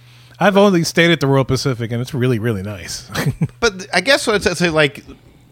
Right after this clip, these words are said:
Speaker 2: let's say you, you go back to your room at the Grand Floridian, you can stop and have a drink at the Beauty and the Beast Lounge.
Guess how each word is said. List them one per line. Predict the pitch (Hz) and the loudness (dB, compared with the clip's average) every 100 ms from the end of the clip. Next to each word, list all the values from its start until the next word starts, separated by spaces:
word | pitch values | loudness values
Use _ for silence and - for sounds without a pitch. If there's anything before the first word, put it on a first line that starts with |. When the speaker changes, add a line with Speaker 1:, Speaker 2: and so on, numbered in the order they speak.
| - | -2
Speaker 2:
let's | 160 165 | 0 0
say | - 156 | 2 2
you, | 143 143 | 2 -2
you | 135 135 123 113 104 | -2 -2 -2 -8 0
go | 143 | 2
back | 135 147 - | 4 0 0
to | 139 | 0
your | 123 | 2
room | 117 131 127 120 | 2 2 2 0
at | 123 117 117 | 0 0 -2
the | 120 | -6
Grand | 113 131 117 | -2 -2 0
Floridian, | 143 123 | 0 0
you | 117 | -2
can | 110 | -8
stop | - - 165 139 - _ _ - _ _ | -6 0 2 0 -4 _ _ -20 _ _
and | 135 127 | -4 -2
have | 123 123 117 117 - | 0 0 2 -2 -4
a | 117 | -8
drink | 123 139 139 123 - | -4 -2 0 -2 -4
at | 117 | -4
the | 120 | -4
Beauty | 117 120 117 | -2 -2 -2
and | 113 | -4
the | |
Beast | 104 104 - | -4 -6 -6
Lounge. | 120 113 82 | -6 -6 -8